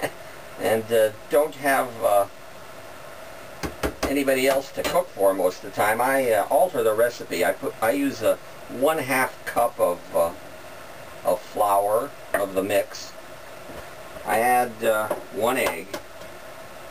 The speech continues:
which is a little bit more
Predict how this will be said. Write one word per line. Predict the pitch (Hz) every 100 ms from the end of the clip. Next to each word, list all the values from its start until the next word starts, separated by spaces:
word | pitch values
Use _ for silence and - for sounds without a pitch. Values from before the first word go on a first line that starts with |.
| - - - - - - - - - - - - - - - - - - -
which | - -
is | 101
a |
little | 113 120 110
bit | 110 110
more | 107 120 117 110